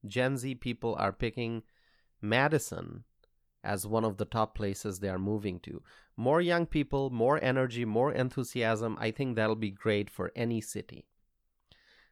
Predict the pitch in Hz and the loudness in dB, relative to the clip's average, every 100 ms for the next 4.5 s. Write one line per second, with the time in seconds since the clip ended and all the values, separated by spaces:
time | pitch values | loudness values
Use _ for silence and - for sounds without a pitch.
0 | _ - 101 98 101 - 135 160 156 160 | _ -2 0 2 0 2 4 4 4 4
1 | 190 196 113 90 107 120 110 139 151 160 | 4 4 2 2 0 0 0 2 2 2
2 | 151 110 92 101 110 127 104 110 104 110 | 2 2 2 -2 -2 0 2 2 2 2
3 | 113 - 101 90 87 - 101 104 104 95 | 0 0 -2 -2 -4 -2 0 0 0 -2
4 | 87 87 - - | -2 -4 -8 -12